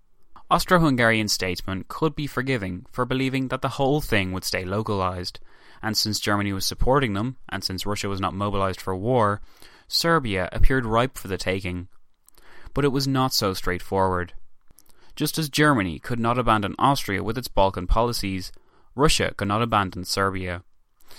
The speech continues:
If Serbia was abandoned after having signed an alliance with Russia, then Russia would be viewed as a second-class power that, once again, had been forced to back down in the face of Austrian or German threats. This mindset,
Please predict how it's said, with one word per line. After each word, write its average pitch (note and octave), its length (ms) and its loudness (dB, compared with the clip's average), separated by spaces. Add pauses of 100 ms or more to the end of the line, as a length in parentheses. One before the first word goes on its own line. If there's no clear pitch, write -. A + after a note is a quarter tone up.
If G#2+ 100 -2
Serbia G#2+ 380 2
was F#2+ 160 0
abandoned G2+ 520 6
after G2+ 180 -2
having G#2+ 200 -2
signed A2+ 320 0
an G2+ 80 -2
alliance G#2+ 400 -2
with F#2+ 140 -6
Russia, G2 440 0 (280)
then G#2 160 0
Russia G#2 440 2
would A2 200 -4
be B2+ 100 2
viewed B2+ 280 0
as - 180 0
a - 60 4
second-class G#2+ 640 2
power G2+ 400 8
that, A2 260 2 (260)
once G2 240 -4
again, G2 540 0 (300)
had B2 160 0
been C3 140 0
forced C3 320 2
to B2+ 60 -2
back A#2+ 320 2
down G2 360 0
in G2+ 120 -2
the A2+ 60 -2
face A#2 260 -2
of - 160 -8
Austrian G#2+ 460 2
or B2+ 200 0
German F#2+ 400 -2
threats. - 600 -2 (640)
This F3+ 180 0
mindset, C3+ 720 0